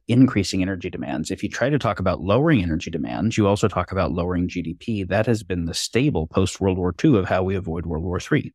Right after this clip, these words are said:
That was a huge part of the post-World War Two system, the Bretton Woods system,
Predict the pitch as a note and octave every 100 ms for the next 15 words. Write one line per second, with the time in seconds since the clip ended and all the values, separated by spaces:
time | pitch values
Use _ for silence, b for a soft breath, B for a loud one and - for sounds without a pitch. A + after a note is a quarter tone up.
0 | - - E2+ - - A#2+ G#2+ - - A#2
1 | E2+ _ _ _ - F#2+ G2+ - G#2 F#2+
2 | - G2 F#2 F2+ F2 F#2+ F2+ - B2+ -
3 | - E2 F2+ F2+ F2+ E2+ - A#2+ - -
4 | -